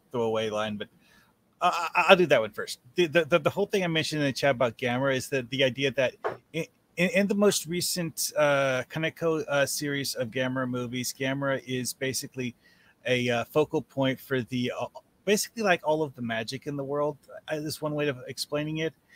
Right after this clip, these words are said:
So the idea that, that a group of wizards would, would, would tell you that, that, uh, there's this mystical power in the swamp, uh, hiding that you could, uh, possibly get wishes from, kind of would make sense for a D and D setting.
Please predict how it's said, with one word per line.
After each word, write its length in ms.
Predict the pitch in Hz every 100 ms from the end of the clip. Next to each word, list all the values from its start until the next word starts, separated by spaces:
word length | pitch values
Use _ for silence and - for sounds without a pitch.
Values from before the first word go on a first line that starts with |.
| - -
So 260 | - - 156
the 180 | 147 160
idea 300 | 147 147 160
that, 280 | 143 139 120
that 160 | 139 131
a 60 |
group 240 | 123 147 147
of 140 | 120
wizards 460 | 131 127 143 135 -
would, 160 | 131
would, 220 | 120 127 113
would 160 | 135
tell 200 | - 131
you 140 | 131 131
that, 280 | 127 123 113
that, 160 | 120 104 -
uh, 240 | 127 117 113 _ _ _ _
there's 280 | 135 131 -
this 280 | 135 - -
mystical 440 | 131 - 139 123
power 440 | - 127 127 123 117
in 160 | 117
the 60 | 113
swamp, 540 | - - 120 117 110 -
uh, 80 | 95
hiding 540 | - 131 131 120 117 110
that 160 | 117
you 120 | 117
could, 360 | 117 - 117 104
uh, 120 | 113 107
possibly 460 | 123 120 127 117 113
get 220 | 117 98
wishes 320 | 113 - 131
from, 300 | - 123 120 - - - _
kind 260 | 175 190 202
of 100 | -
would 140 | 165
make 180 | 151 143
sense 240 | - 135
for 140 | - 131
a 60 |
D 180 | 113 110
and 100 | 120
D 160 | 120 123
setting. 460 | - 131 147 175